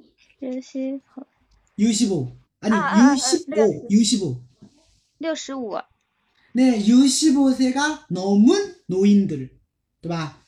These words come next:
Speaker 1: 嗯。
Speaker 2: 넘은
Speaker 1: 六十五岁以-，
Speaker 2: 노인들.
Speaker 1: 六十，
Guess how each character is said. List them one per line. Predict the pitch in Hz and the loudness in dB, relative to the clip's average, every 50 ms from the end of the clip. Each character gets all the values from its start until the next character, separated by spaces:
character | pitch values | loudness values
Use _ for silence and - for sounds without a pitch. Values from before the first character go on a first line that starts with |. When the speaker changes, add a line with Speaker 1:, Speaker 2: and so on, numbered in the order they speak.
| _ _ _ _ _ _ _ _ _ _ _ | _ _ _ _ _ _ _ _ _ _ _
Speaker 1:
嗯。 | - 233 240 226 220 233 _ _ _ _ - 180 | -10 -8 -8 -6 -8 -10 _ _ _ _ -8 -4
Speaker 2:
넘 | 196 202 208 214 220 | 0 0 2 4 4
은 | |
Speaker 1:
六 | - 311 311 | 6 6 4
十 | 370 370 311 | 4 2 0
五 | 269 240 | -2 -4
岁 | 240 - 285 190 196 | -2 -2 -2 0 2
以-， | |
Speaker 2:
노 | 202 202 | 2 2
인 | 202 202 190 | 2 2 0
들. | 170 156 139 135 - | -2 -6 -8 -8 -4
Speaker 1:
六 | 285 339 330 311 | 0 0 0 0
十， | - 320 320 330 | 0 -2 -6 -6